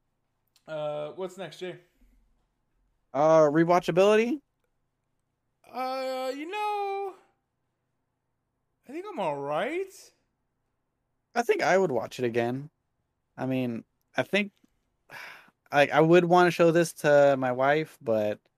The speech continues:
Speaker 2: I think she's just gonna be too, she wouldn't get over, like, all the sex.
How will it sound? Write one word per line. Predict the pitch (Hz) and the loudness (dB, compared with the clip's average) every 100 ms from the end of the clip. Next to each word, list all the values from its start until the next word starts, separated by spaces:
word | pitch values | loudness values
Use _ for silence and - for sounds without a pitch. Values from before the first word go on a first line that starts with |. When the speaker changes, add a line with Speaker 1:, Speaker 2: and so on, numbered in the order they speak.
| _ _ _ _ - | _ _ _ _ -4
Speaker 2:
I | 127 | -2
think | 143 135 | -2 -4
she's | 131 117 | -4 -4
just | 127 - | -6 -6
gonna | 120 | -6
be | 110 113 107 107 - | -4 -4 -6 -10 -8
too, | 127 120 117 110 107 104 107 _ _ _ _ _ _ _ _ _ _ _ _ _ - | -4 -2 -2 -4 -4 -6 -10 _ _ _ _ _ _ _ _ _ _ _ _ _ -14
she | - 143 | -2 2
wouldn't | 135 131 | 4 4
get | 120 117 | 4 4
over, | 113 110 104 | 4 2 0
like, | 101 | 0
all | 104 98 | -2 -2
the | |
sex. | 92 101 90 - - | -4 -6 -8 -12 -20